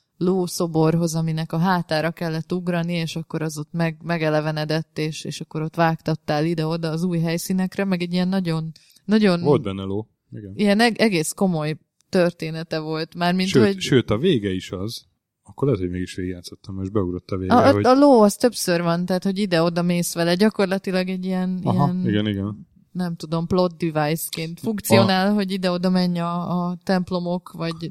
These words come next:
Speaker 1: helyszínek között, és, ö, és rengeteg átvezető van az elsőhöz képest, tehát
Speaker 3: Szinkronizáltak
Speaker 2: Igen, csomó
Speaker 3: már.
Speaker 1: Igen.
Speaker 2: van, csomó van, csomó van benne, igen. És a sztori,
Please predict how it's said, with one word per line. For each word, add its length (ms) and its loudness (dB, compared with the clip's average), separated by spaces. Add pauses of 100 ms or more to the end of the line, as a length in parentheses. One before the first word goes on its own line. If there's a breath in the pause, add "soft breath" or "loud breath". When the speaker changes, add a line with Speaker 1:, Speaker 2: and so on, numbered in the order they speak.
Speaker 1:
helyszínek 600 -4
között, 540 -4
és, 340 -4
ö, 380 -2 (920 soft breath)
és 180 0
rengeteg 500 0
átvezető 720 2
van 120 0
az 140 -2
elsőhöz 580 -2
képest, 600 -6
tehát 140 2
Speaker 3:
Szinkronizáltak 600 -2
Speaker 2:
Igen, 160 2
csomó 200 6
Speaker 3:
már. 140 4
Speaker 1:
Igen. 200 4
Speaker 2:
van, 100 -2
csomó 360 0
van, 160 -6
csomó 340 -6
van 180 -6
benne, 200 -12
igen. 160 -2 (260 loud breath)
És 140 -6
a 40 2
sztori, 400 2